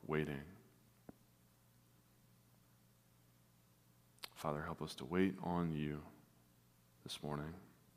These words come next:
and trust in you, to be faithful. You've never let us down till now, and we know you won't start now.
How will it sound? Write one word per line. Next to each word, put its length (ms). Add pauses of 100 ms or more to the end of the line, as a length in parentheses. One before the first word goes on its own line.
(500)
and 80
trust 400
in 140
you, 240 (2500)
to 80
be 140
faithful. 680 (320)
You've 160
never 240
let 160
us 140
down 460 (560)
till 120
now, 420
and 80
we 100
know 340 (920)
you 140
won't 320 (1200)
start 340
now. 280